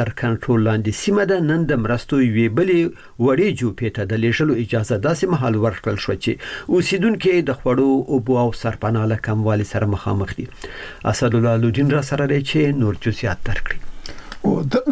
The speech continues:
Speaker 2: داسې ښکاري چې اسرائیل پر غزې پراخ ځمکني عملیات پیلوي او دغو عملیاتو ته د چمتووالي نښې نښانې له ورایه تر سترګو کیږي. اسوسییټډ پریس خبري اژانس لیکلي چې اسرائیل ګڼ شمیر ټانکونه او سرتیري د غزې پولې ته نږدې سیمو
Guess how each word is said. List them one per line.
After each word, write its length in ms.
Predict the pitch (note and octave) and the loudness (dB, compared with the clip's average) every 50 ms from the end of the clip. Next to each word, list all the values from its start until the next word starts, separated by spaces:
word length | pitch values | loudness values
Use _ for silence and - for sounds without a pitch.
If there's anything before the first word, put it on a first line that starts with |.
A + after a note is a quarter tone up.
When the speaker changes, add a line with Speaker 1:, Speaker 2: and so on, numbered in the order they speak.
| F3+ D3 - | 2 4 4
Speaker 2:
داسې 220 | F#3 G3 - - - | 2 2 0 -2 -6
ښکاري 300 | - - F#3+ F3 E3 D#3 - | -4 -2 0 0 0 0 2
چې 240 | - D3+ D3+ E3 D#3 | 2 2 2 2 0
اسرائیل 340 | - - - C#3+ D3+ E3 D3+ - | -2 0 0 2 2 2 2 2
پر 80 | D#3 C#3+ C3 | 0 0 2
غزې 360 | C3+ B2+ B2 D3+ F3 F3+ E3 - | 0 0 2 2 2 2 2 2
پراخ 340 | E3 C#3+ D3+ D#3 D#3 C3+ - - F3+ C#3 | 2 2 4 4 2 2 0 -2 -2 0
ځمکني 360 | B2+ C3+ C#3 - - C#3+ D#3 D#3+ | 2 2 2 2 2 2 2 4
عملیات 400 | D#3 C#3+ C3 C3 D#3 F3 F3+ - - F3 | 4 2 2 2 2 0 0 0 0 2
پیلوي 340 | E3+ D#3+ E3 D#3+ D#3+ D#3+ E3 D#3+ D3 | 2 4 4 4 4 4 4 4 4
او 120 | C#3+ C3+ B2 | 2 2 2
دغو 180 | C#3 B2+ C3+ C#3 C3+ B2+ | 0 2 2 2 4 4
عملیاتو 440 | B2 B2+ B2+ C3+ D3+ D#3+ - E3 - | 4 4 4 4 2 2 0 0 0
ته 160 | D#3 D3 D3 C3 | 2 2 2 2
د 140 | C#3 C3 - | 2 0 2
چمتووالي 460 | - B2+ A2+ - C#3 D3 E3+ F3 F3+ E3+ | 2 0 0 2 2 2 4 4 4 2
نښې 240 | F3 D3+ - F3 E3+ | 2 0 0 0 0
نښانې 380 | E3 D3 - D#3+ D#3 D#3+ D#3+ D#3+ D3+ D3 | 0 0 0 0 2 4 4 4 4 4
له 40 | C#3 C3 | 2 2
ورایه 320 | C3 C#3+ D3 D3+ C#3+ C3 A#2 - | 2 2 4 4 4 2 0 -2
تر 140 | - B2 - | -4 -8 -6
سترګو 320 | - - B2 A#2+ A2+ A#2+ A2+ - | -4 -2 0 2 2 2 0 2
کیږي. 260 | - C#3+ C3 B2 C3 A#2+ - - - - - - - - - - - - E3 | 2 0 2 2 0 -2 -2 -8 -20 -20 -20 -20 -20 -20 -20 -10 -4 -2 0
اسوسییټډ 580 | E3 D3+ - G#3 G#3 F#3+ - G3 F#3+ F#3+ F3+ F3 - | 0 2 2 0 0 2 2 0 0 0 0 0 0
پریس 180 | F3 F3 E3+ - - | 0 0 0 0 0
خبري 260 | D#3 C#3+ D#3 D#3+ E3 D#3+ | 0 2 2 2 2 2
اژانس 300 | D3 D#3+ D#3+ D3+ - - | 2 2 2 0 0 -2
لیکلي 280 | D3 - - E3+ E3+ E3 - | -2 0 2 2 2 2 0
چې 320 | - E3 D#3 D#3+ E3+ E3+ C#3 | 0 0 0 2 2 0 -2
اسرائیل 400 | - - - C#3+ D3+ D#3+ D#3+ C#3+ C3+ C#3+ | -2 0 0 2 2 2 2 2 2 2
ګڼ 140 | E3 F3+ F#3+ F3+ - | 2 2 2 2 0
شمیر 300 | - - F3 E3+ E3 D#3+ D3+ - - | 0 2 2 4 4 2 2 0 2
ټانکونه 400 | - C#3+ C#3 - F3+ F3 F3 F3 D#3+ | 2 2 2 2 2 2 2 2 2
او 100 | D#3 D3 - | 2 0 0
سرتیري 420 | - D3+ C3+ - - E3+ E3 E3+ D#3+ C#3+ | 0 -2 -2 0 0 2 2 2 2 2
د 80 | D3 C3+ C#3+ | 0 0 0
غزې 340 | C3+ B2 C3+ D#3 D3+ - | 0 2 2 2 0 2
پولې 180 | - D#3+ D#3+ D3+ - | 2 2 2 2 2
ته 100 | D3+ C3 C3 | 2 2 2
نږدې 260 | B2+ B2 C3 D#3+ D#3 C#3 - | 2 2 2 2 2 2 2
سیمو 200 | F#3+ F#3 E3+ | 2 2 2